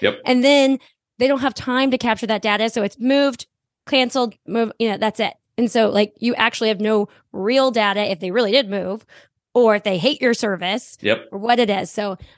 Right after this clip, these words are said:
Speaker 2: I love that, that they're trained to do that and that they, they don't let any of those customers leave out, as they say, the back door unnoticed.
Speaker 1: Yeah. Yeah.
Speaker 2: And, like, they're,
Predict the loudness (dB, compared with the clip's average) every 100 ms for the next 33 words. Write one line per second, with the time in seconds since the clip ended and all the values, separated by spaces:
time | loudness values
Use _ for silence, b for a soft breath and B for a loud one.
0 | _ 0 2 4 4 6 4 2 0 2
1 | 2 0 -4 -6 0 0 2 0 0 0
2 | -2 0 -2 -2 -4 -4 -2 0 2 2
3 | -2 b b b b _ 0 2 4 2
4 | 2 0 0 -2 -2 -2 0 0 -2 -6
5 | -8 -4 -2 -2 -2 0 2 2 2 0
6 | -4 -4 -2 0 -2 0 2 0 0 0
7 | 0 0 -2 -2 0 2 2 2 0 -2
8 | -10 -18 _ -2 -2 -4 _ -6 -2 -2
9 | -2 -2 0 2 2 0